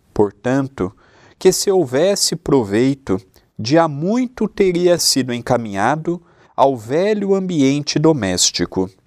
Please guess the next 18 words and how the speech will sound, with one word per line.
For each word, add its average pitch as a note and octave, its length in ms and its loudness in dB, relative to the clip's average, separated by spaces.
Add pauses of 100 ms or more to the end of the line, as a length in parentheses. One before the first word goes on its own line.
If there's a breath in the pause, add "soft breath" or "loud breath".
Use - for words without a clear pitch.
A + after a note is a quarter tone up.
(180)
Cumpria, B2 680 2
pois, - 800 0 (140)
aguardar G2 720 -2 (440 soft breath)
a E3+ 80 0
palavra C#3 640 0
de D3 160 -4
ordem. F#2 460 0 (440)
Além F#2+ 320 -2
disso, G2+ 540 0 (460 soft breath)
não A#3+ 240 2
obstante D3 920 0
desdobrar A2+ 800 2
atividades G#2 1040 -2
na G#2 120 2
regeneração, G#2 960 0 (640 soft breath)
o E3+ 80 4
ministro F3+ 680 0
Clarencio G2+ 880 -2